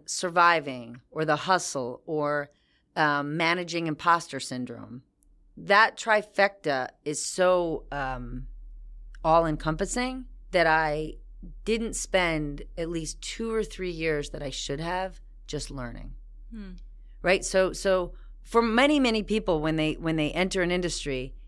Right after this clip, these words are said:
Speaker 1: you've got a grace period. You've got a period of time where they are not gonna ask you to perform. They're not gonna ask you to make money for the company.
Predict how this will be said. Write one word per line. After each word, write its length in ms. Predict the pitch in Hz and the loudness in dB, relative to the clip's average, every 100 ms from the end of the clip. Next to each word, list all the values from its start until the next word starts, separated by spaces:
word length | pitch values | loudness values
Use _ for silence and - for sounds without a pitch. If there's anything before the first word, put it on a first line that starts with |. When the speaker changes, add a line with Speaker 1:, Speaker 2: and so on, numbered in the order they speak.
| - | -12
Speaker 1:
you've 320 | 175 285 294 | 0 2 2
got 260 | 214 233 214 | 4 6 4
a 40 | 156 | 2
grace 340 | 156 202 - | 0 -2 -2
period. 420 | - 131 104 - - - | -2 -2 -2 -12 -18 -6
You've 240 | 202 285 | 0 2
got 200 | 294 240 | 6 4
a 60 | 151 | 4
period 460 | - - 220 277 285 | -4 -2 0 0 -2
of 120 | 262 | -4
time 500 | 208 160 127 123 131 _ _ _ - | 0 0 0 -6 -12 _ _ _ -4
where 140 | 160 | 0
they 140 | 170 175 | 4 4
are 80 | 143 | 4
not 260 | 147 185 | 4 4
gonna 140 | 240 233 | 2 4
ask 320 | 226 226 - | 2 2 -6
you 80 | 240 | -6
to 60 | |
perform. 480 | 226 247 190 175 175 | -2 -4 0 0 0
They're 100 | 139 | -2
not 180 | 143 175 | -2 -2
gonna 140 | 220 | 0
ask 200 | 214 214 | 0 0
you 40 | 220 | -2
to 60 | |
make 180 | 214 208 | -2 0
money 200 | 214 208 | 0 -2
for 120 | 202 | -2
the 80 | 214 | -4
company. 400 | 185 165 156 160 | -2 -2 -2 -6